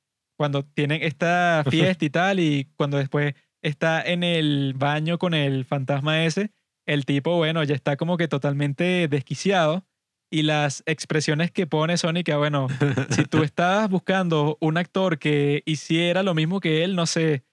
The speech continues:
Speaker 1: podrías buscar que sea Jim Carrey, que
Speaker 2: Bueno,
Speaker 1: hay,
Speaker 2: originalmente
Speaker 1: que hay
Speaker 2: iba a ser Robin
Speaker 1: un
Speaker 2: Williams.
Speaker 1: hay un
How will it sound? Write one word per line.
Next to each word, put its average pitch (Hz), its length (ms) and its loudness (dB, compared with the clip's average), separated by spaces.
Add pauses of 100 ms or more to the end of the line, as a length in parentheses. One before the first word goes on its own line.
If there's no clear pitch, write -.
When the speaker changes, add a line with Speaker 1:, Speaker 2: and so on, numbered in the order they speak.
(340)
Speaker 1:
podrías 165 880 2
buscar 156 400 -2 (140)
que 190 120 0
sea 156 520 2
Jim 156 200 0
Carrey, 180 440 0 (520)
que 156 80 2
Speaker 2:
Bueno, 110 180 4
Speaker 1:
hay, 156 80 4
Speaker 2:
originalmente 117 680 2
Speaker 1:
que - 60 6
hay 135 60 6
Speaker 2:
iba - 80 6
a - 40 6
ser - 260 4
Robin 139 220 6
Speaker 1:
un 131 60 4
Speaker 2:
Williams. 120 520 2 (200)
Speaker 1:
hay 151 220 0
un 180 540 -2